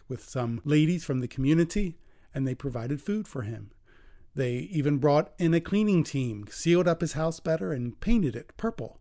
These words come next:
which is a royal color. They also brought him a new bed, which was very much needed, and the women tried to get the local government involved, but for some reason they wouldn't get involved. In July, a German expat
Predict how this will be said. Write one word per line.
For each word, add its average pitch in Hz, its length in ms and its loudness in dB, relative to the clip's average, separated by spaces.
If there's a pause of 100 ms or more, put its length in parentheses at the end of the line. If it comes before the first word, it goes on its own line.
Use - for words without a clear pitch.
(100)
which 160 160 -6
is 151 140 -4
a 147 60 0
royal 131 560 -2
color. 160 480 -12 (800)
They 208 120 6
also 226 300 2
brought 190 300 4
him 190 260 2 (100)
a 175 140 -2
new 160 240 0
bed, 156 480 -8
which - 240 -12
was 117 280 -12 (440)
very 208 160 0
much 123 240 -4
needed, 117 400 -2 (600)
and 120 120 -10
the 113 60 -8
women 151 260 2
tried 143 300 0
to 143 60 -4
get 131 180 -4
the 139 60 -4
local 123 260 -4
government 147 440 0
involved, 113 540 -8 (320)
but 165 160 -4
for 160 80 -6
some 185 260 -4
reason 120 460 -4 (140)
they 156 100 -2
wouldn't 147 440 -2
get 131 140 -6
involved. 107 540 -12 (920)
In 202 120 4
July, 190 540 4 (100)
a 170 100 2
German 156 440 4
expat 139 600 -6